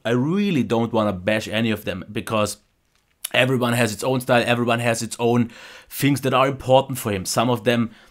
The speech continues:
are very much into photography, that's why they talk so much about the battery, I mean the camera, maybe not so much about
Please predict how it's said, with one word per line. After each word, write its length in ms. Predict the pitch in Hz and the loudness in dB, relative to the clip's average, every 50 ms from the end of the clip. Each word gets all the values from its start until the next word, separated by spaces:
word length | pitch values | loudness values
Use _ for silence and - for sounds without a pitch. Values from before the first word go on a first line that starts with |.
| _ _ _ _ - - _ _ _ _ _ _ _ _ _ _ _ _ _ - | _ _ _ _ -20 -20 _ _ _ _ _ _ _ _ _ _ _ _ _ 0
are 380 | 104 104 110 123 127 117 71 | 2 4 4 2 2 -2 -4
very 300 | - 117 120 123 135 135 | -2 0 2 2 2 2
much 320 | 127 131 131 135 131 - - | 2 2 2 0 0 -2 -2
into 240 | 131 127 123 135 123 | -2 0 0 -2 0
photography, 580 | - 123 120 123 135 135 139 135 - - 127 | 2 2 2 4 2 0 0 -2 -2 -2 -2
that's 320 | 120 107 117 117 120 120 - | 0 0 0 -2 -2 -2 -2
why 160 | 117 117 117 | 0 0 0
they 80 | 117 | 0
talk 240 | 113 - - 117 117 | -2 0 0 0 0
so 140 | - - 123 | 0 0 -2
much 160 | 117 117 113 | 0 -2 -2
about 240 | 117 104 113 113 110 | -2 -2 -2 -2 -2
the 60 | 120 110 | -2 -6
battery, 640 | 107 110 107 113 117 127 131 135 139 139 135 - - | -4 0 0 2 2 2 -2 -2 -2 -4 -4 -4 -2
I 160 | - 113 110 104 | 0 2 2 2
mean 160 | 104 107 104 | 2 0 -2
the 60 | 104 | -2
camera, 400 | 104 - 117 113 117 123 123 120 | -2 -2 0 0 2 2 2 2
maybe 240 | 113 113 110 107 113 | 2 0 0 0 0
not 220 | 110 107 110 107 | 0 0 -2 -2
so 100 | - - | -2 -2
much 300 | 113 110 110 107 107 - | -2 0 0 -2 -2 -4
about 420 | 131 113 95 104 104 101 101 101 | -6 -4 -2 0 2 2 0 0